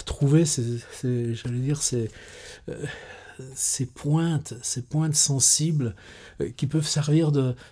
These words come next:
de réflecteurs, diffracteurs. C'est-à-dire, euh, on insère notre écriture, non pas dans le plat banal, euh, du conversationnel général, mais, euh, on l'insère dans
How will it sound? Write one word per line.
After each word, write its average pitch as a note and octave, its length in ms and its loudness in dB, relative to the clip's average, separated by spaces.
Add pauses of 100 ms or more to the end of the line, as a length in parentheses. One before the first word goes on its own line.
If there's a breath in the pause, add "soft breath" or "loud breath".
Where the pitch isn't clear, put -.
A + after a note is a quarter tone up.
de B2 80 2
réflecteurs, B2 920 -4
diffracteurs. A#2 960 -6
C'est-à-dire, B2 500 -2 (400 loud breath)
euh, - 340 -12 (640 loud breath)
on C3 160 0
insère D#3 640 2
notre B2 520 -4
écriture, C#3+ 720 0 (360 loud breath)
non B2 200 2
pas C#3 240 2
dans A#2+ 500 -2 (160 loud breath)
le A2+ 100 -4
plat B2+ 380 0
banal, B2 500 0
euh, G#2+ 260 -6 (680 loud breath)
du G#2+ 380 -10 (460 loud breath)
conversationnel B2 840 0
général, A2+ 760 0 (400 loud breath)
mais, A#2 380 4
euh, A2+ 380 -2 (500 loud breath)
on B2 100 0
l'insère C3 520 2
dans B2 200 2